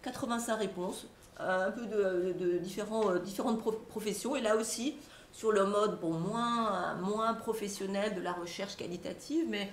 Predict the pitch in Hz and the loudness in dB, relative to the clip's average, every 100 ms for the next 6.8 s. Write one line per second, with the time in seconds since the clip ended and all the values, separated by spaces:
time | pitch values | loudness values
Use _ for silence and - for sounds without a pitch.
0 | - - - 196 202 220 214 220 247 233 | -10 -20 -6 0 4 6 6 4 0 0
1 | 294 - 233 330 302 175 - - - - | -2 -2 -2 0 0 -4 -8 -20 -20 -4
2 | 196 233 214 - 254 262 - 220 226 262 | 0 2 2 2 0 -2 -4 0 2 2
3 | 240 208 190 185 185 180 190 214 214 190 | 0 0 0 0 -2 0 0 0 -4 -2
4 | 180 180 - - - 196 - 277 220 208 | 2 6 6 4 -6 -6 -2 0 0 0
5 | 240 208 196 226 - 240 226 214 220 247 | 0 2 0 -2 -2 -2 -2 2 2 2
6 | 175 196 214 190 175 175 208 | -4 -4 -4 -2 -2 -4 -8